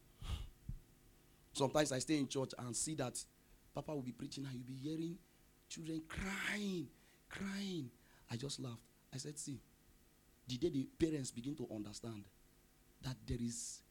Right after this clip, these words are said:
something they are drawing from Maranatha Church, they will take those children there." Because even as their child, as, as little as they are, they are learning morals.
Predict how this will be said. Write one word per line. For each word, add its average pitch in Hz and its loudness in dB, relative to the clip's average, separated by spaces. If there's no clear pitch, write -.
something 175 4
they 135 2
are 117 2
drawing 135 2
from 110 -2
Maranatha 113 -2
Church, 107 -8
they 110 -2
will 104 -2
take 120 -4
those 113 0
children 98 -4
there." 92 -8
Because 147 0
even 190 4
as 135 0
their 120 0
child, 127 -2
as, 120 0
as 147 4
little 233 6
as 135 4
they 131 4
are, 135 0
they 117 4
are 113 2
learning 127 6
morals. 104 2